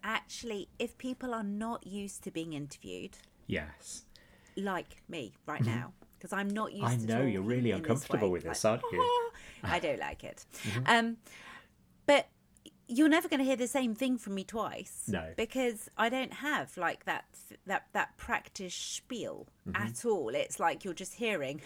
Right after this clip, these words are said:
Speaker 1: <laughs> you're hearing what goes on in my head.
Speaker 2: Yes.
Speaker 1: <laughs> Yeah, very
Speaker 2: That would
Speaker 1: un-, unrehearsed, people.
Speaker 2: Yeah, and that's why I was so keen to talk to you, 'cause I know, you know, I, th-, I think of you as a, a very in-, influential podcast person, but it's always you asking the questions and you interviewing somebody and you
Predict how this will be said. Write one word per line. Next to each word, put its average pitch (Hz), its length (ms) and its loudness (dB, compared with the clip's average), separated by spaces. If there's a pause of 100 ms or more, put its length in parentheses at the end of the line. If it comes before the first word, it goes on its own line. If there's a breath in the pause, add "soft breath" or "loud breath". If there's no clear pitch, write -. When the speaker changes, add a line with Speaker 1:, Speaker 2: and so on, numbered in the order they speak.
Speaker 1:
<laughs> - 120 -16
you're 277 160 12
hearing 160 420 2
what 147 200 -4
goes 151 260 -2
on 160 100 0
in 196 60 -2
my 226 160 -2
head. - 380 -8 (180)
Speaker 2:
Yes. - 600 2
Speaker 1:
<laughs> - 40 -18 (1080 loud breath)
Yeah, 170 240 4 (100)
very 208 140 8
Speaker 2:
That - 160 8
would - 80 4
Speaker 1:
un-, 220 380 4
unrehearsed, 160 680 2
people. 208 420 -2 (220)
Speaker 2:
Yeah, 95 360 0
and 113 120 4
that's 156 280 2
why 143 200 2
I 113 80 0
was 101 140 -2
so 104 220 -2
keen 107 220 -4
to - 120 -12
talk - 200 -6
to - 120 -2
you, - 20 -8
'cause - 140 -6
I 107 80 0
know, 123 320 0
you 120 100 -2
know, 92 120 -2
I, 95 40 -2
th-, - 160 -8
I 110 60 -4
think 113 240 -2
of 98 80 -2
you 98 140 0
as 95 120 -2
a, 92 280 -4
a - 240 -12
very 95 220 -4
in-, 90 200 -8 (160)
influential 95 560 -6
podcast - 460 -6
person, - 340 -6
but 101 140 -4
it's - 180 -2
always 107 360 -2
you 104 380 -4
asking 101 360 -6
the 95 40 -6
questions 95 520 -8
and 90 160 -8
you 101 180 0
interviewing 92 540 -4
somebody 85 380 -8
and 87 100 -8
you 98 240 -2